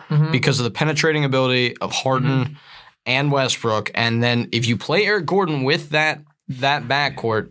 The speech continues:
Speaker 1: Yeah.
Speaker 2: you're, you're not gonna get any defense. Just surrender that. You're not gonna get any rebounding. You can get over that as well.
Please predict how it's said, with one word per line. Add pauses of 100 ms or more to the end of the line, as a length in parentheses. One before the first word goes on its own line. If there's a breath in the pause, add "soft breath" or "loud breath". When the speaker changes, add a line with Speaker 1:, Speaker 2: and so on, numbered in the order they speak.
Speaker 1:
Yeah.
Speaker 2:
you're,
you're
not
gonna
get
any
defense.
Just
surrender
that. (400 loud breath)
You're
not
gonna
get
any
rebounding.
You
can
get
over
that
as
well.